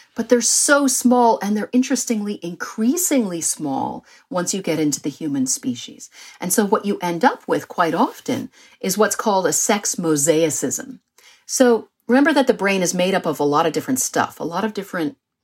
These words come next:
regions, okay? So that means that in one area of the brain, you may have a difference in ratios of, uh, white matter. You may have a difference in myelination. But in the exact same brain, in a different region, you may have the opposite pattern,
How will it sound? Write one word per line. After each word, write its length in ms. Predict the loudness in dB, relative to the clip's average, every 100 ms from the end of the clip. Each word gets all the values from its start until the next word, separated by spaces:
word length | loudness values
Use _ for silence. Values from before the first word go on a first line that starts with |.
| -10
regions, 720 | -4 -2 -2 -4 -6 -10 -12 -12 -14
okay? 380 | -10 -8 -8 -8 -16 -18 -4
So 520 | 2 4 4 2 -2 _ _ _ 0
that 160 | 0 4
means 220 | 4 4
that 140 | 2
in 120 | 2 2
one 220 | 2 2
area 340 | 2 2 2
of 120 | 0
the 60 | -2
brain, 360 | 0 0 0 -2
you 100 | -4
may 260 | 0 2
have 420 | 2 2 2 0 -4
a 80 |
difference 640 | -4 -2 -2 -4 -6 -6 -8
in 440 | -8 -4 -2 -4 -6
ratios 760 | -6 -4 -2 0 2 2 0 -2
of, 160 | -4 -8 -20 -20 -12
uh, 160 | -4 -2
white 320 | 2 2 2
matter. 380 | 0 0 -2 -10 _ -4
You 120 | 2
may 100 | 4
have 140 | 2
a 60 | 0
difference 440 | -2 -6 -6 -6
in 100 | -4
myelination. 640 | -2 -2 -2 -4 -6 -8 -14 -18 -2
But 120 | 2
in 120 | 4
the 100 | 4
exact 560 | 2 0 2 2 2 0
same 300 | 2 4 4
brain, 480 | 2 -2 2 2 0
in 180 | -4
a 80 | -8
different 480 | -6 -6 0 0 0
region, 480 | 2 2 0 -4 -6 _ _ _ -4
you 100 | 0
may 160 | 2
have 160 | 2 0
the 140 | 0
opposite 420 | 0 -2 -4 -4
pattern, 420 | -4 -4 -4 -6